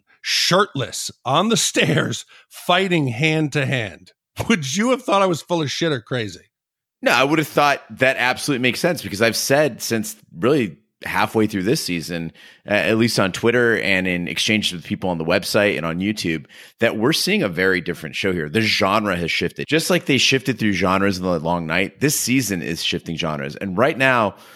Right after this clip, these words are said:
Speaker 2: we are out of the, or realistically rooted fantasy realm and definitely into an action movie. Uh, I do think that episode six will have a drastically different tone.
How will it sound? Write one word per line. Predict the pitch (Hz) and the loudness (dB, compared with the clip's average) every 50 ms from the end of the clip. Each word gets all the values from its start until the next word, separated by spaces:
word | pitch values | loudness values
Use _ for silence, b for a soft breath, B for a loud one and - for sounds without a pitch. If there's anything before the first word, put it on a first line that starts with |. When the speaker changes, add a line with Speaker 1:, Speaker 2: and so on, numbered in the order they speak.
| B B B B | B B B B
Speaker 2:
we | - 113 131 156 | -2 0 2 4
are | 147 123 - - - | 4 4 2 0 0
out | 98 107 113 110 | 2 2 4 4
of | 110 104 87 76 | 2 2 0 -2
the, | 80 85 80 80 73 65 62 _ _ _ _ _ - | -2 -2 -2 -4 -6 -8 -14 _ _ _ _ _ -6
or | 90 90 80 | -4 -4 -4
realistically | 71 73 92 101 104 95 98 95 - - 117 - 95 87 | -2 0 0 2 2 2 2 0 0 -2 -2 -2 0 -2
rooted | 80 71 80 85 82 90 85 - | -2 -2 -4 -4 -4 -4 -6 -4
fantasy | - 82 82 87 98 98 - - 104 104 98 | -6 -6 -4 -2 -2 -2 0 0 2 0 2
realm | 71 107 107 107 107 107 107 107 107 B B B B B - | 2 2 4 4 4 2 0 -2 -4 B B B B B -2
and | 107 104 87 | -2 0 2
definitely | - 110 107 107 - 127 117 113 107 90 95 | 2 2 2 2 2 2 4 4 4 4 4
into | 92 90 87 - 104 92 82 76 | 2 2 0 0 0 2 2 2
an | 92 85 | 0 0
action | 80 80 82 - - - 73 64 | 0 0 -2 -2 -4 -6 -6 -6
movie. | 64 62 62 55 65 65 62 b b b b b b _ _ - | -8 -8 -8 -6 -6 -8 -8 b b b b b b _ _ -2
Uh, | 101 - | -2 0
I | - 107 | 0 0
do | 107 85 76 104 117 127 | -2 0 2 2 2 2
think | 127 - 135 131 120 - | 2 2 0 0 2 2
that | 113 101 85 - - _ | 2 0 0 0 -2 _
episode | 95 98 - 101 - - 90 80 - | -4 -4 -4 -2 -2 0 0 0 -2
six | - - - 95 98 101 - | -4 -4 0 0 0 0 0
will | - 92 90 | -2 0 0
have | 92 87 78 | 2 0 0
a | 80 76 | 0 -2
drastically | - 85 82 82 85 - - 87 80 | -2 -2 -2 -2 -2 -4 -6 -6 -6
different | 73 - 87 - - 90 73 - | -4 -6 -6 -6 -6 -8 -8 -8
tone. | - 90 82 82 90 101 107 | -8 -6 -6 -4 -4 -6 -6